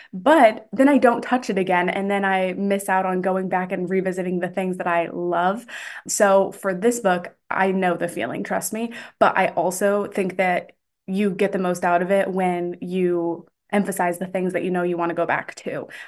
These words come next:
Uh, and then I try to visually do that as well with a lot of bullet points and graphics and bolded lines and section breaks, because I'm just not strong enough to read, like, essay style work myself. So <laughs> I wanted to make it easy to digest as well.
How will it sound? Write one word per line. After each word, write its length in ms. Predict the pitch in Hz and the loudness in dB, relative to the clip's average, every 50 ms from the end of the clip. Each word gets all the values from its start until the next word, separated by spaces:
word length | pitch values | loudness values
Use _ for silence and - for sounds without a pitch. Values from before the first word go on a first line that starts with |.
| - _ | -6 _
Uh, 140 | 190 180 170 - | 0 2 2 2
and 100 | - 214 | 2 2
then 100 | 214 208 | 4 4
I 80 | 208 | 4
try 300 | 202 - - 214 202 208 208 | 2 2 0 2 2 2 0
to 160 | - 233 208 | 0 -2 -2
visually 540 | 170 180 180 170 175 185 180 175 170 175 175 | -2 -2 -2 -2 -2 -2 -2 -2 -2 -2 -4
do 140 | 170 175 | -4 -2
that 180 | 170 175 175 170 | -2 0 0 0
as 160 | 175 170 170 | -2 -4 -2
well 220 | 180 175 170 170 170 | 0 2 2 2 2
with 140 | 175 175 | 0 -2
a 20 | 185 | -4
lot 160 | 175 180 170 | -4 -4 -4
of 140 | 180 175 - | -4 -6 -6
bullet 240 | 180 175 - - - | -6 -6 -6 -8 -8
points 380 | - 185 180 180 180 180 - | -8 -6 -4 -4 -4 -6 -4
and 140 | 185 180 175 | -4 -4 -4
graphics 640 | 180 175 170 175 170 - 170 185 180 180 - - | -2 -2 -2 -2 -4 -4 -6 -6 -6 -6 -8 -8
and 260 | 185 - 175 175 180 - - - - _ | -6 -4 -4 -6 -6 -10 -14 -18 -18 _
bolded 380 | - 208 196 180 175 185 180 180 | 0 2 4 4 4 2 2 2
lines 540 | 180 180 175 175 170 170 170 175 180 175 175 | 2 0 0 0 -2 -2 -2 -2 -4 -4 -2
and 360 | - 190 190 185 185 180 185 - - - | -2 -2 -2 -2 -4 -6 -8 -12 -12 -10
section 460 | - - 202 185 - - - 185 180 | -4 -4 -4 -4 -4 -4 -2 -2 0
breaks, 520 | 180 180 170 175 175 175 170 - - - 196 | 0 2 2 2 2 0 0 -4 -8 -8 -8
because 540 | 180 196 - - 202 185 180 175 175 165 - - - - - - - - - - _ _ _ _ _ - | -8 -8 -2 0 2 2 4 2 0 -4 -8 -14 -18 -20 -20 -20 -20 -20 -20 -20 _ _ _ _ _ -2
I'm 260 | 208 196 196 226 226 | -2 2 2 2 2
just 140 | 220 226 240 | 2 0 0
not 140 | 220 - - | 0 0 0
strong 260 | - 196 185 185 185 | 0 2 2 4 2
enough 200 | 180 175 170 - | 2 0 -2 -4
to 120 | - 196 | -4 -2
read, 360 | 180 185 185 180 175 175 180 180 - - - | 0 2 2 2 2 0 -2 -6 -8 -6 -6
like, 160 | 202 185 180 - | -6 -4 -4 -6
essay 240 | 185 180 - 185 180 | -6 -4 -4 -4 -4
style 400 | 180 - 185 175 170 175 170 170 | -2 -2 0 0 2 0 0 0
work 240 | 180 175 175 175 - | 0 -2 -4 -4 -6
myself. 520 | 180 180 180 190 - - 180 - - - | -6 -4 -2 -2 -2 -2 -2 -4 -8 -6
So 400 | - - - 214 196 190 196 - - - - | -4 2 2 4 4 4 2 0 -2 -6 -12
<laughs> 140 | - - - | -6 -2 -2
I 180 | 277 - - - - 233 - - | -2 -2 -2 -4 -4 -2 2 4
wanted 220 | 220 196 196 196 | 4 4 2 2
to 60 | 202 | 0
make 200 | 196 190 185 185 | 0 0 0 -2
it 140 | 190 - - | -2 -4 -6
easy 280 | 185 190 185 - 185 - | -6 -8 -8 -8 -10 -10
to 120 | - 190 | -8 -8
digest 480 | 196 - - - 190 190 190 - - 202 | -6 -6 -6 -6 -6 -6 -6 -4 -2 -2
as 160 | 190 185 185 | -2 0 0
well. 400 | 180 170 180 185 185 185 - | 0 0 0 0 -2 -4 -10